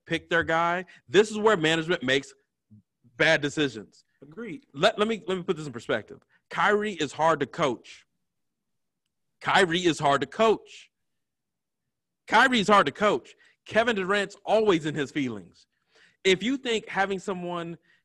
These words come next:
Speaker 1: to, that they have a relationship is gonna win, help you win, you're wrong. I'm gonna give you some evidence. They hired Jacque Vaughn,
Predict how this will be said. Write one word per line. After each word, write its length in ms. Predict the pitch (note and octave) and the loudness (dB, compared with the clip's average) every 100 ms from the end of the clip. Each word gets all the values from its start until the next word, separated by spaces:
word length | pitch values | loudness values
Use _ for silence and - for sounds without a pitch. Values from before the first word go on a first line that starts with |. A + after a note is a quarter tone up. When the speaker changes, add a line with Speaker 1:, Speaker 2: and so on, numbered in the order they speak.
| _ | _
Speaker 1:
to, 360 | - E3 C3 A2+ - | -2 0 0 -6 -2
that 140 | D3+ | -2
they 100 | F3 | 0
have 140 | F3+ E3 | -2 -2
a 60 | |
relationship 360 | C3 D3+ D#3 D#3+ | -2 -2 -4 -8
is 60 | |
gonna 240 | D#3 C3+ A2 G#2+ | -6 -6 -6 -6
win, 260 | D3 F3+ | -4 -4
help 200 | E3 F3 | -4 -6
you 100 | F3+ | -6
win, 280 | D3 E3+ F#3+ - | -8 -6 -8 -6
you're 180 | D3+ C#3 | -4 -2
wrong. 480 | C#3 E3 C#3 G2+ - _ _ _ - | 0 2 0 -4 -12 _ _ _ -4
I'm 80 | |
gonna 120 | D#3 D3 | -2 -2
give 120 | C#3+ | -6
you 40 | |
some 120 | C#3 | -2
evidence. 480 | D3 A#2+ G#2+ F#2 - _ _ _ _ | -2 -2 -6 -14 -20 _ _ _ _
They 280 | F3 G3+ F#3 | 2 4 2
hired 580 | - - A3+ C4 F#3+ D3+ | -8 0 2 4 4 2
Jacque 400 | C3 D#3 G#3+ D#3 | 0 2 2 2
Vaughn, 380 | C#3 G3 E3 | 0 2 2